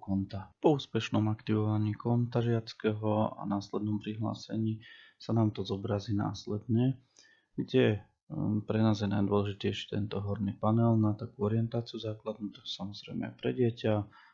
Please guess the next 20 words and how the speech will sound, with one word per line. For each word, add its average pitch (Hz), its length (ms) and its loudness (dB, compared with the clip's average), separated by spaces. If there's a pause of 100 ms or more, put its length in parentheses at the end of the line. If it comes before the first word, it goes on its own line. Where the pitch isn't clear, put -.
(140)
čiže 101 240 -4
je 95 80 -8
tu - 160 0
nástenka, 113 880 0
digitálna 107 640 0
učebnica, - 720 -6
stroj 113 400 0
na 110 160 2
jednotky, - 560 -8
momentálne 101 560 0
nie 101 160 -4
je 107 160 -6
aktívny, 117 640 -2 (640)
zábava, 123 960 2 (240)
sú - 160 -12
tam 101 160 0
nejaké 104 320 -2
základné 104 560 -4
hry, 113 240 2
e, 113 60 -4